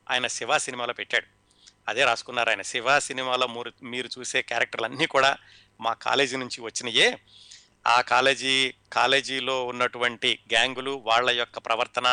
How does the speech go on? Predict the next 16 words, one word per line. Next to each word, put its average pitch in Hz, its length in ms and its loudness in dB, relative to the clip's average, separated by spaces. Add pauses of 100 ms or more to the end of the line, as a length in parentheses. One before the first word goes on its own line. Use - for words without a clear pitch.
వాళ్ళ 117 220 4
యొక్క 123 180 0
మనస్తత్వాలనే 120 800 -2
నేను 117 200 -2
శివాలో 117 340 0
పెట్టాను. 120 400 -2
పేర్లు 170 400 -2
కూడా 151 180 2
కొన్ని 131 220 -6
కొన్ని 113 180 -4
అవే 123 160 0
తీసుకొచ్చాను 120 640 -4 (300)
అని 120 100 -2
కూడా 120 160 4
ఆయన 110 80 4
రాసుకున్నారు. 113 420 0